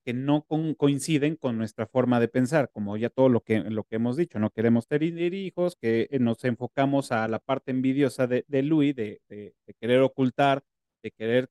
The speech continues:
a huevo vivir algo para ella sentirse completa o para lo que ustedes quieran. Entonces, creo que ahí es el, el, el parteaguas entre la banda que dijo,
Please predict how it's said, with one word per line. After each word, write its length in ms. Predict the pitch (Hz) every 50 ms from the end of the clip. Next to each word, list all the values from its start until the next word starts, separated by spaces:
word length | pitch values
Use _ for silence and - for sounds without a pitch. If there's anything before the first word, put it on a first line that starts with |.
| _ _ _ -
a 100 | 120 110
huevo 340 | 101 117 135 147 147 147 135
vivir 300 | 139 131 135 139 143 139
algo 420 | 139 143 143 131 123 135 139 135
para 400 | - 107 104 104 104 104 107 110
ella 200 | 120 127 131 147 135
sentirse 520 | - 131 127 117 - 139 135 123 131 135 -
completa 760 | - 127 123 - - 135 139 135 - - 127 127 131 131 _ _ _ _ _ _ _ -
o 360 | 107 110 110 107 107 107 90 _
para 200 | - 104 107 104
lo 140 | 107 104 -
que 140 | _ - 92
ustedes 320 | - - 139 139 135 -
quieran. 280 | - 135 123 120 131 - _ _ _ _ _ _ _ _ _ _ _ _ _ _ _ _ _ _ _ _ _ _ _ _
Entonces, 520 | - 131 - 147 147 139 147 165 156 - - _ _ _ _ _ - -
creo 200 | - 156 175 180
que 80 | - 196
ahí 280 | 185 170 165 165 170 165
es 240 | 165 165 - - 170
el, 320 | 165 160 - 165 139 127 -
el, 240 | 143 127 120 117 -
el 180 | 139 131 123 -
parteaguas 960 | _ - 127 123 123 - - 131 127 127 139 147 139 143 147 147 139 - -
entre 460 | 131 123 - - 117 117 117 113 98
la 180 | 123 120 110 113
banda 280 | 127 135 147 156 165
que 180 | - - 135 123
dijo, 500 | 127 135 131 _ - 131 131 127 - _